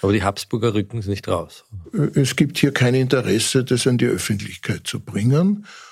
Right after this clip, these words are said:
Speaker 2: Äh, und es gibt nur eine Kurzversion des Obduktionsergebnisses, das in der Wiener Zeitung erschienen ist.
Speaker 1: Das heißt, das hat man, Sie haben es in einem Text aufgelistet,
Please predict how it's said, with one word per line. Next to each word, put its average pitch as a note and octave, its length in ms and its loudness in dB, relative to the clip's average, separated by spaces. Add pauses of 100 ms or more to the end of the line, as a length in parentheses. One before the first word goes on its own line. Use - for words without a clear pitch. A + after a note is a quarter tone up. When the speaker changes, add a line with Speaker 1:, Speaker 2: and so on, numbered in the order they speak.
(140)
Speaker 2:
Äh, B2+ 240 4
und D3+ 280 2
es C#3+ 200 0
gibt F3+ 280 0
nur E3 120 4
eine A#2 240 0
Kurzversion C#3 1500 -2
des B2 180 0
Obduktionsergebnisses, C#3 1700 0
das C3+ 180 4
in D3+ 80 4
der D3 160 0
Wiener C3+ 300 2
Zeitung - 520 -4 (140)
erschienen F2+ 580 -4
ist. - 300 -14 (320)
Speaker 1:
Das E2 140 -6
heißt, - 340 -4 (140)
das - 240 0
hat G2 160 2
man, B2 320 0 (280)
Sie A#2 120 4
haben F#2+ 160 4
es G2 100 0
in A2 160 2
einem G2 380 2
Text - 500 -4 (320)
aufgelistet, A#2+ 1000 0